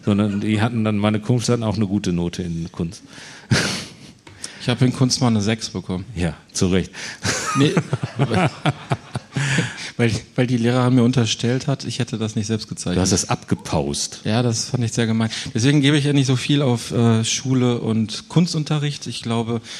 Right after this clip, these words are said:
Speaker 2: dass man in dem Bereich halt irgendwie selbst gucken muss, dass man da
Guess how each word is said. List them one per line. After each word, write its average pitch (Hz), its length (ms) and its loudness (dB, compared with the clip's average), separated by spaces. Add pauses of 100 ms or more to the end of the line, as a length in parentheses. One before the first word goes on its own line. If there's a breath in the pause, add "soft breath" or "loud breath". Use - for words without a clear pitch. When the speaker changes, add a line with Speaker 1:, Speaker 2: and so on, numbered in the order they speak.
Speaker 2:
dass 113 160 -4
man 127 140 2
in 123 100 2
dem 123 160 2
Bereich 110 480 0
halt 104 220 -4
irgendwie 110 300 -6
selbst 107 280 -4
gucken - 280 -6
muss, 104 180 -4
dass - 220 -6
man 107 140 -2
da 101 160 -4